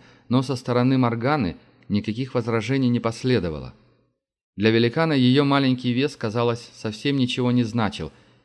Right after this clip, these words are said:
и продвижение отряда вперёд не сильно замедлялось. Герда бросала на следопыта испепеляющие взгляды, словно говорила: «Ну что ты теперь скажешь? Видишь, я была права. Малышка нам совсем не мешает, а у тебя просто нет сердца».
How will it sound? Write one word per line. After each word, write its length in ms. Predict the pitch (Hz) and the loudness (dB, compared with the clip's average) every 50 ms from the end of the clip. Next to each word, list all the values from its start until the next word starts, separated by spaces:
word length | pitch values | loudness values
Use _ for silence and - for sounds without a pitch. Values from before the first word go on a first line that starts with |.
| _ - | _ -8
и 80 | - | -6
продвижение 680 | 110 117 104 101 107 110 107 110 131 131 127 123 120 - | -4 -2 -2 0 0 0 0 0 0 0 2 2 0 0
отряда 460 | - 104 104 - 113 131 127 117 117 | -2 -6 -6 -4 -2 -2 0 0 -2
вперёд 480 | 107 - - - 117 117 143 156 151 - - - _ _ - | -4 -4 -4 -2 0 2 2 0 0 -4 -18 -20 _ _ -2
не 120 | 120 123 | 0 0
сильно 300 | 123 - 131 131 127 123 | 0 0 0 2 2 2
замедлялось. 720 | 107 117 120 123 123 120 120 113 101 85 73 64 - - - _ _ _ _ _ _ _ _ _ _ _ - | 0 0 2 2 2 2 2 0 0 0 -2 -6 -10 -16 -20 _ _ _ _ _ _ _ _ _ _ _ -2
Герда 320 | 107 113 110 107 113 104 | 2 2 2 4 2 2
бросала 380 | 98 101 98 - - 110 110 107 | 2 0 -2 -2 -2 -2 0 0
на 100 | 107 104 | 0 -2
следопыта 680 | 107 - 107 101 98 101 98 - - 131 123 117 101 - - - - - | -2 -4 -4 -2 -2 -2 -2 -2 -4 -4 -4 -4 -6 -8 -10 -20 -12 -8
испепеляющие 840 | - 110 - - 123 107 - 123 117 113 104 98 92 - - 101 95 | -8 -8 -6 -6 -6 -4 -2 0 2 2 2 0 -2 -2 -4 -4 -4
взгляды, 460 | 90 90 92 107 113 120 117 113 104 | -4 -4 -4 -2 -2 -2 -2 -2 -4
словно 340 | 104 - - 110 107 107 104 | -6 -4 -2 0 2 2 2
говорила: 500 | 101 107 107 107 104 110 107 104 101 98 - - - _ _ _ _ _ _ - | 2 0 0 0 2 2 0 0 -2 -4 -6 -16 -20 _ _ _ _ _ _ -4
«Ну 120 | 139 143 | -2 -2
что 220 | 131 - - 160 135 | -2 0 -2 -2 -2
ты 100 | 131 113 | -2 -4
теперь 280 | 107 107 117 113 101 | -6 -4 -6 -6 -6
скажешь? 520 | - - - 107 98 85 76 73 - - - _ _ _ _ _ - | -8 -8 -6 -6 -6 -6 -8 -12 -18 -20 -20 _ _ _ _ _ -4
Видишь, 360 | 127 165 - 104 - - - _ _ _ - | -4 -2 -2 -4 -8 -10 -12 _ _ _ -4
я 160 | 107 117 117 | -2 0 0
была 180 | 110 120 131 143 | 2 0 -2 -2
права. 460 | - 160 160 151 110 101 113 123 - - _ _ _ _ _ - | -2 -2 -2 -2 0 -2 -2 -4 -6 -12 _ _ _ _ _ -2
Малышка 400 | 104 104 107 143 143 - - 147 | 0 0 0 0 -2 -4 -4 -4
нам 140 | 139 131 | -2 -2
совсем 400 | 127 - 139 127 - - 170 165 | -4 -4 -6 -6 -4 -2 -2 0
не 80 | 165 165 | 0 -2
мешает, 480 | 165 165 156 - - 143 117 90 90 - - - - - - | -2 -2 -4 -6 -6 -4 -4 -6 -6 -8 -14 -20 -20 -18 -8
а 120 | - 98 110 | -4 -2 -2
у 40 | |
тебя 240 | 107 - 117 131 127 | -2 -2 0 -2 0
просто 300 | 123 127 127 123 - 123 | 0 0 -2 -2 -2 -2
нет 220 | 117 117 117 113 - | 0 0 -2 -2 -6
сердца». 500 | - - 113 120 - - - 98 85 | -4 -2 -2 -2 -2 -4 -8 -12 -12